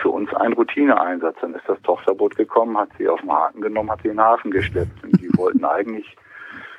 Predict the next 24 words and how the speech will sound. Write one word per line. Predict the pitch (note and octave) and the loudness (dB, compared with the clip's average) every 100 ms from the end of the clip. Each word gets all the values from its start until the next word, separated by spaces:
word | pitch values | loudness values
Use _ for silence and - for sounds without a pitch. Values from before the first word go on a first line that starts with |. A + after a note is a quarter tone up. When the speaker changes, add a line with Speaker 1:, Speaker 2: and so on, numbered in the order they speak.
| _ | _
Speaker 1:
ich | - | -6
glaub, | - A#2+ - | -2 -2 0
noch | B2 - - - _ - | -2 -2 -12 -18 _ -8
bis | - - | -8 -4
zur | - - | 0 0
Ostsee | - - A2+ | 0 -6 -2
nach | G2+ - | -2 -2
Kiel | - A2 A#2 | -6 0 2
oder | A2 G2 | 2 0
Lübeck | G2 A#2 A#2+ A2+ | 0 0 0 0
oder | - G#2+ | 0 0
so. | A2 A2+ A2+ - - - - - - _ _ _ _ | 4 4 4 0 -20 -20 -20 -20 -20 _ _ _ _
Und, | F#2 F#2 F#2+ F#2+ - | -6 -4 -6 -8 -4
äh, | F#2 G2+ G2 G#2 F#2+ F2 - _ _ _ _ - | 2 4 4 4 4 0 -8 _ _ _ _ 0
ja, | G2+ E2+ - _ _ _ _ - | 2 2 -2 _ _ _ _ -8
das | F2+ - | -8 -2
war | G#2 G#2 | 0 4
dann | G#2 G#2 G2+ - _ _ _ | 2 2 -4 -12 _ _ _
auf | - - | -14 -10
den | - | -4
letzten | G#2 G#2+ - G2+ | -2 -2 -4 -4
Metern | G2+ G#2+ G2+ F#2+ | -2 0 0 2
halt, | G#2 G2 G2 - | 2 2 0 -2
äh, | E2 G2+ G#2 G2+ G2 F#2 | 0 4 4 4 4 0